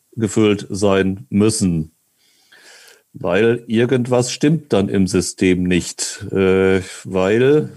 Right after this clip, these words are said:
äh, um das mal etwas, äh, apodiktisch auch zu sagen, entweder, äh, hat ihnen, äh, der, äh, die Kommune nicht genügend andere, äh,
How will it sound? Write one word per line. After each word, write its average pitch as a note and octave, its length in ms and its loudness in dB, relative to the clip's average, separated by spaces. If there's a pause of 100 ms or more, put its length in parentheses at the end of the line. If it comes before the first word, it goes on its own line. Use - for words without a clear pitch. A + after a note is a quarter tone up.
(120)
äh, G#2+ 480 0
um G#2+ 140 -4
das G2+ 160 0
mal G#2 220 0
etwas, G2+ 360 -2
äh, G2+ 440 2 (400)
apodiktisch G#2+ 680 -2
auch A#2+ 200 0
zu - 160 -4
sagen, B2 580 -2 (540)
entweder, B2 880 0
äh, A2 260 0
hat G#2+ 240 -2
ihnen, A#2+ 480 2 (100)
äh, A2 280 2
der, G#2 560 0 (100)
äh, G#2 380 2 (280)
die A2 100 2
Kommune C#3 720 2 (400)
nicht A#2+ 260 0
genügend A2+ 640 2
andere, C3 640 0 (140)
äh, A#2+ 320 2